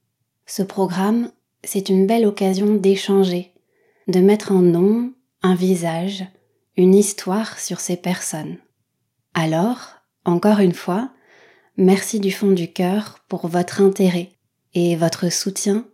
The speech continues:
autour de ce nouveau projet. Mais revenons au sujet qui nous intéresse aujourd'hui.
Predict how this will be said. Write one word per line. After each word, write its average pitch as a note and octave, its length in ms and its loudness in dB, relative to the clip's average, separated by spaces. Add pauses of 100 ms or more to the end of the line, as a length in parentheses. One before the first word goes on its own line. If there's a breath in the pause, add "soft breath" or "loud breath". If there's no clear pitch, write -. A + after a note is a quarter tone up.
(160)
autour F#3 360 0
de F3 80 0
ce - 160 -4
nouveau F3 400 2
projet. F3+ 600 -4 (1000)
Mais F3+ 160 4
revenons A3+ 560 4
au F#3+ 80 4
sujet F#3+ 380 0
qui - 120 -4
nous E3+ 220 2
intéresse F#3 540 -2
aujourd'hui. E3 500 -6